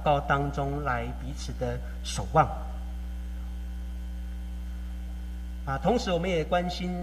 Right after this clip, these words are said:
啊，在，呃，花东地区也好，那一些有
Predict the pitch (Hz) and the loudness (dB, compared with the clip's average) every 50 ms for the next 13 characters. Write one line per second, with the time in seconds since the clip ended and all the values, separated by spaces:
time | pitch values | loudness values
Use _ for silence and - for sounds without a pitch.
0 | 180 160 - 131 123 127 - - - 156 147 139 135 127 123 - - - 117 117 | -4 -4 -4 -6 -6 -6 -6 -4 -2 -2 0 0 -2 -4 -6 -6 -8 -8 -8 -8
1 | - - - 185 175 175 180 175 170 170 165 160 185 170 - - - 165 147 139 | -8 2 4 6 6 6 4 4 2 2 2 0 -2 -4 -4 -4 -4 -4 -2 -2
2 | 143 143 - 147 117 113 120 123 147 143 135 131 147 156 - - 151 147 143 143 | -2 -2 0 0 0 0 -2 -4 -2 -2 -2 0 -2 -4 -2 -2 -2 -2 -2 -2
3 | 123 117 | -4 -4